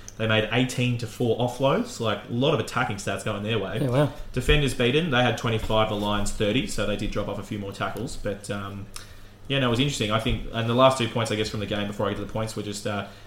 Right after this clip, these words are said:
Speaker 1: Gianti was absolutely on fire when he came on. He, he, he, you know, we,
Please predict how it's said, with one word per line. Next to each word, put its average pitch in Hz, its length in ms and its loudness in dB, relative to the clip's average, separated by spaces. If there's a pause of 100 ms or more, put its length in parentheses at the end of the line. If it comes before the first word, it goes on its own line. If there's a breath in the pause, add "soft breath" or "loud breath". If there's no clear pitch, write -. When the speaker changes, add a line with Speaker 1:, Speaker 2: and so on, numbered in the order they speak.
(100)
Speaker 1:
Gianti 135 400 8
was 127 80 4
absolutely 127 340 6
on - 60 -8
fire 139 340 8
when 135 80 4
he 127 140 4
came 127 260 0
on. 170 160 0
He, 120 140 2
he, 113 480 0
he, 104 320 -2
you 107 80 -6
know, 101 100 -4
we, 104 380 -4